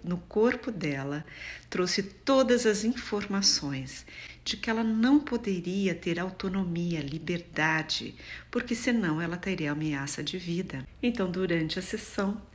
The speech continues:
ela consegue ressignificar essa percepção que a estrutura emocional dela herdou e copiou da mãe, de não entender por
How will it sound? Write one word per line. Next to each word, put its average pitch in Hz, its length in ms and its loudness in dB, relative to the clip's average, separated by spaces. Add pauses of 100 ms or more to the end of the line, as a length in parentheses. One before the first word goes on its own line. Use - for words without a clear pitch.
(120)
ela 185 220 0
consegue 180 800 -2 (240)
ressignificar 226 1400 2 (360)
essa - 260 -4
percepção 226 960 2
que 180 140 -6
a 180 40 -2
estrutura 170 460 -6
emocional 156 580 -2
dela 143 420 -6
herdou 175 520 -2 (240)
e - 40 -10
copiou 147 500 -6
da 170 140 -4
mãe, 180 320 0 (640)
de 180 160 -2
não 202 480 4
entender 240 840 2
por 262 180 -4